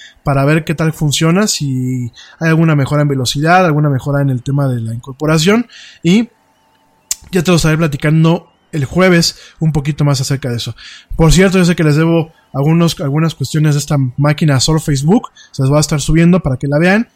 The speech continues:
Y bueno, pues de alguna forma veamos de lo que nos estamos perdiendo y hagamos hincapié, eh, en el tema de, oye, Microsoft, pues, haz que lleguen también ese tipo de dispositivos, ¿no? Realmente esos fueron los anuncios principales. Hubieron algunas cosas que se quedaron en el tintero. Nos quedó a deber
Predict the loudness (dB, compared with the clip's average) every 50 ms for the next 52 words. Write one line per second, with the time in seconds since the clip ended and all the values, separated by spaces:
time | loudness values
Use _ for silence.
0 | _ _ _ -6 -2 0 0 0 0 -2 -4 -2 -2 0 2 2 2 2 2 2
1 | 2 2 2 2 4 4 4 2 2 -2 -4 _ 0 2 2 2 2 2 2 4
2 | 4 4 4 2 2 2 4 4 4 4 4 4 2 0 -4 -12 -20 -20 -20 _
3 | _ -2 -2 0 0 0 0 2 0 0 -2 -2 -4 -4 -6 -8 -8 -4 -2 0
4 | 2 2 0 -2 _ _ _ _ _ _ -2 -2 0 0 -2 -4 -4 -2 -2 0
5 | 0 -2 -2 -2 0 2 2 2 2 0 0 -2 -2 -4 -4 -4 -6 -8 -10 -6
6 | -2 0 2 2 2 2 2 0 -2 -4 -6 -6 -8 -12 -10 -8 -8 -8 -8 -12
7 | _ _ _ _ _ _ _ _ _ _ -4 -4 -2 -2 0 0 2 2 2 0
8 | 0 0 -2 -2 -4 -6 -8 -8 -6 -4 -4 -4 -6 -8 -12 -10 -10 -8 -8 -8
9 | -6 -4 -4 -4 -6 -8 -12 -20 -20 -20 -20 -20 -20 -20 -20 _ _ 2 4 4
10 | 6 4 4 4 2 0 0 2 2 2 4 4 2 2 2 2 0 0 0 0
11 | 2 2 2 0 -2 -6 -10 _ _ -2 -2 -2 0 -2 -4 0 2 2 2 4
12 | 2 2 0 0 0 0 0 0 0 0 0 0 0 -2 -2 -2 -2 -2 -2 -2
13 | -4 -6 -6 -6 -4 -2 -2 0 0 0 0 0 -2 -4 -6 -6 -8 -8 -4 -2
14 | 0 0 2 2 0 -2 -4 -4 -4 -2 0 0 0 0 0 0 -2 -2 -6